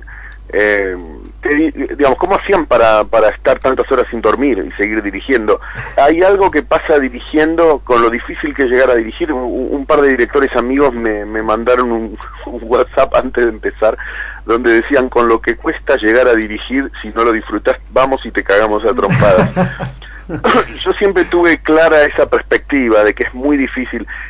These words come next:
Speaker 1: y hay algo que te ocurre cuando una película es muy difícil llegar a hacerla. Son muchas las veces en que se cae una película antes de empezar.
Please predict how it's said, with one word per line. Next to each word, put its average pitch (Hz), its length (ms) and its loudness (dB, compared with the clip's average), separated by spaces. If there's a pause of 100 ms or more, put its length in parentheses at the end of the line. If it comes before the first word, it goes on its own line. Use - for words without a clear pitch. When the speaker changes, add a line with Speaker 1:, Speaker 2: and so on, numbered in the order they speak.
Speaker 1:
y 160 120 0
hay 180 180 4
algo 202 260 2
que 160 100 0
te - 140 -2
ocurre 180 460 0
cuando 123 640 2 (220)
una 185 220 0
película 170 280 0
es 135 60 0
muy 165 160 2
difícil 160 440 -2
llegar 143 240 2
a 135 40 4
hacerla. 143 520 2
Son 185 140 0
muchas 190 240 2
las 147 140 2
veces 160 280 -2
en 127 140 -2
que 123 120 -4
se 117 140 -4
cae 147 300 2
una 127 180 2
película 123 380 0
antes 117 220 -4
de 110 60 -4
empezar. 117 760 0